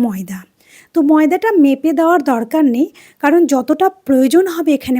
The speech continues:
ময়দা ততটাই দিতে হবে। তো প্রথমে আমি দু কাপ নিয়ে নিয়েছি। তো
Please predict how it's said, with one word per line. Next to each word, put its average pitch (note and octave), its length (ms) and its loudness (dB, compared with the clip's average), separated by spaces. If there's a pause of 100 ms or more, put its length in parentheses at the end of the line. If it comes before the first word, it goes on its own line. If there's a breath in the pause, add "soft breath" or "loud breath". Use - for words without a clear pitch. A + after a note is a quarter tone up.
ময়দা A3 220 -6 (120)
ততটাই B3 480 -2
দিতে B3 280 -4
হবে। G#3 200 -8 (460 loud breath)
তো D#4 60 -4 (100)
প্রথমে E4+ 360 -2
আমি G#4+ 100 -2 (100)
দু C4+ 160 2
কাপ D#4 140 -2 (120)
নিয়ে A#3+ 220 0
নিয়েছি। B3+ 320 -2 (500 loud breath)
তো D4+ 80 -4